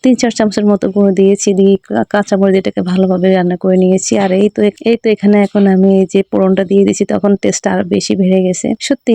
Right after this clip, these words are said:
গ্রামের এই রান্নাগুলি কিন্তু খেতে ভীষণ মজার হয়, কখনো কখনো ট্রাই করে দেখতে পারেন। আর এই তো সাজিয়ে নিচ্ছি আমার জন্য, খেয়ে নেবো এখন গরম গরম খিচুড়ি, খেতে আসলে অনেক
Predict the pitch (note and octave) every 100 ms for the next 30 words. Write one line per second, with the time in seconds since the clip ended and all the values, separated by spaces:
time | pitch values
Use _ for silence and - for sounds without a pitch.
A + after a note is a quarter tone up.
0 | G#3 F#3 G#3+ G#3 G#3 G3 F#3+ F#3+ G3+ A3
1 | A3+ A#3 A3+ G#3 G3+ G3 G3 G3 F3+ F#3
2 | F#3 F#3 - - G3+ G3+ G#3 G3 G3+ G#3
3 | G#3 G3 F#3 - - F#3+ F#3+ F3+ - _
4 | _ - G3+ B3 B3 B3 B3 - A3 G3+
5 | A#3 A#3 A3 A3+ G#3 G#3 G3+ G#3 G#3 A3
6 | - G3+ G3+ G#3 G3+ G3 - G#3 G#3 G3+
7 | G3+ G3 G3 - G3 G3+ G3 - F#3+ G3+
8 | F3+ - F#3+ F3+ F#3+